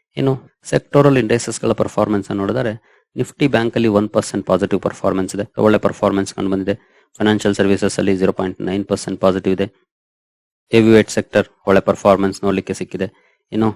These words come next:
ಆಟೋ ಕಡೆ ಬಂದ್ರೆ ಇಲ್ಲೂ ಕೂಡ ಒಳ್ಳೆ ಪರ್ಫಾರ್ಮೆನ್ಸ್ ಇದೆ, ಜೀರೋ ಪಾಯಿಂಟ್ ಏಟ್ ಟೂ ಪರ್ಸೆಂಟ್ ಪಾಸಿಟಿವ್ ಇದೆ. ಎಫ್ ಎಂ ಸಿ ಜಿ ನಲ್ಲೂ ಕೂಡ ಇವತ್ತು ಒಳ್ಳೆ ಪರ್ಫಾರ್ಮೆನ್ಸ್ ಬಂತು, ಒನ್ ಪಾಯಿಂಟ್ ಒನ್ ತ್ರೀ ಪರ್ಸೆಂಟ್ ಪಾಸಿಟಿವ್ ಪರ್ಫಾರ್ಮೆನ್ಸ್ ಬಂದಿದೆ. ಐ ಟಿ ನಲ್ಲಿ ಜೀರೋ ಪಾಯಿಂಟ್ ಏಟ್ ಫೋರ್ ಪರ್ಸೆಂಟ್ ಪಾಸಿಟಿವ್ ಇದೆ, ನಿನ್ನೆ nearly ಎರಡೂವರೆ ಪರ್ಸೆಂಟ್ ವರೆಗೂ ಡೌನ್ ಫಾಲ್ ನೋಡ್ಲಿಕ್ಕೆ ಸಿಕ್ಕಿತ್ತು,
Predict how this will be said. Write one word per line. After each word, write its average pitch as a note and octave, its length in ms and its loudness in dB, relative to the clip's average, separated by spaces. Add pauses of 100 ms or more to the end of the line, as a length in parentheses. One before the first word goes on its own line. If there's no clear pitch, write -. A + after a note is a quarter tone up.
(140)
ಆಟೋ G#2+ 220 2
ಕಡೆ G2+ 180 2
ಬಂದ್ರೆ G2+ 220 2
ಇಲ್ಲೂ A2 200 -2
ಕೂಡ A#2+ 120 2
ಒಳ್ಳೆ G#2 220 4
ಪರ್ಫಾರ್ಮೆನ್ಸ್ G2 500 0
ಇದೆ, F#2+ 140 0
ಜೀರೋ F#2+ 160 -2
ಪಾಯಿಂಟ್ F#2+ 280 -4
ಏಟ್ F#2 140 -6
ಟೂ G2 80 -4
ಪರ್ಸೆಂಟ್ F#2 360 -4
ಪಾಸಿಟಿವ್ F#2 340 0
ಇದೆ. - 260 -8 (260)
ಎಫ್ F#2+ 120 -2
ಎಂ A#2 140 2
ಸಿ A#2 100 0
ಜಿ A2+ 80 -2
ನಲ್ಲೂ A2 180 0
ಕೂಡ A2+ 140 -4
ಇವತ್ತು A2 260 0
ಒಳ್ಳೆ G2 160 0
ಪರ್ಫಾರ್ಮೆನ್ಸ್ G2 500 0
ಬಂತು, F#2+ 380 -6
ಒನ್ F#2+ 120 -10
ಪಾಯಿಂಟ್ F#2+ 280 -4
ಒನ್ F2+ 120 -2
ತ್ರೀ G2 140 -2
ಪರ್ಸೆಂಟ್ F#2 360 -4
ಪಾಸಿಟಿವ್ F2+ 320 0
ಪರ್ಫಾರ್ಮೆನ್ಸ್ F#2 500 -4
ಬಂದಿದೆ. F#2 440 -6 (180)
ಐ B2 100 2
ಟಿ B2 140 -4
ನಲ್ಲಿ A#2+ 240 0
ಜೀರೋ G#2+ 200 2
ಪಾಯಿಂಟ್ G#2 360 -2
ಏಟ್ A2 180 -2
ಫೋರ್ A2 240 0
ಪರ್ಸೆಂಟ್ G2+ 340 -4
ಪಾಸಿಟಿವ್ F#2+ 380 -2
ಇದೆ, G2 200 -6
ನಿನ್ನೆ G2 260 -4
nearly G2+ 440 -2
ಎರಡೂವರೆ F#2+ 380 0
ಪರ್ಸೆಂಟ್ F#2 380 -6
ವರೆಗೂ G2 240 -2 (160)
ಡೌನ್ G2+ 300 0 (240)
ಫಾಲ್ G2+ 200 -2 (220)
ನೋಡ್ಲಿಕ್ಕೆ F#2+ 380 -2
ಸಿಕ್ಕಿತ್ತು, G2 440 -4